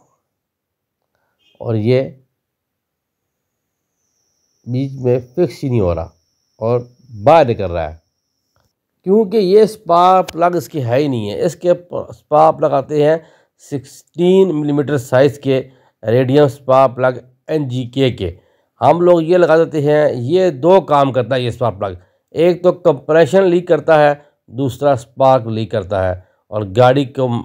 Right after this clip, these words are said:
तंग करता है। एक तो fault ये है, हम spark plug इसकी change करेंगे,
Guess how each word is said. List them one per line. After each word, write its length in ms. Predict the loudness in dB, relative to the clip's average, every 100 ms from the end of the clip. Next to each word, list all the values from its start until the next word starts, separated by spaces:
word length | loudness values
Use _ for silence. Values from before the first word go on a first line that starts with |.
| -10 _ _ _
तंग 220 | -2 0 0
करता 320 | -4 -6 -8
है। 140 | -8 -4
एक 300 | 0 0 -2
तो 80 | -6
fault 380 | 0 2 4 2
ये 240 | 0 0 0
है, 140 | -2 -8 _ -8
हम 140 | -4 -4
spark 440 | -4 0 0 2
plug 140 | 0
इसकी 180 | -2 -4
change 260 | -10 -8 -4
करेंगे, 380 | -2 -2 -2 -4